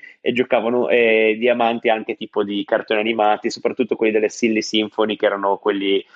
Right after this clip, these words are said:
una serie animata che andava dal, penso dal trentanove al quarantanove, qualcosa del genere, comunque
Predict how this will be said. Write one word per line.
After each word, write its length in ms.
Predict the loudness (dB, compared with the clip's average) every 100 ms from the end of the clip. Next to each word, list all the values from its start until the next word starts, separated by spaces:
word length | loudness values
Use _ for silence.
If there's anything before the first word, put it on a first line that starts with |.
| -20 _
una 240 | -2 0 0
serie 340 | 2 2 4
animata 560 | 2 2 2 2 0 -4
che 60 |
andava 280 | -2 0 2
dal, 200 | 0 -4 -8 -20 -14
penso 200 | -12 -6
dal 140 | -4 0
trentanove 500 | -2 0 0 0 0
al 60 |
quarantanove, 460 | 0 -2 -2 -2 -2
qualcosa 240 | -2 -2
del 100 | -2
genere, 320 | 0 2 2
comunque 340 | 0 -4 -4